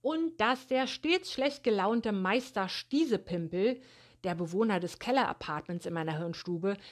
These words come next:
mir bereits im Flur entgegenmeckert, "Also ehrlich,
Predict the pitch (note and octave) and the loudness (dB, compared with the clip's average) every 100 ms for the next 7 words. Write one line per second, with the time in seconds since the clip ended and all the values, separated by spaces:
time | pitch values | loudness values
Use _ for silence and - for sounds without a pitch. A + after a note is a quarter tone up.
0 | - A3 A3 A3 A#3 A#3+ - C4+ E4 A#3 | 0 2 4 4 4 0 2 6 6 4
1 | A3 C4 B3+ A#3 B3 B3 A#3+ - - _ | 2 2 4 4 4 6 4 2 -20 _
2 | - G#3+ A#3 A#3+ A3+ G3 - - | -2 4 8 10 8 6 0 -10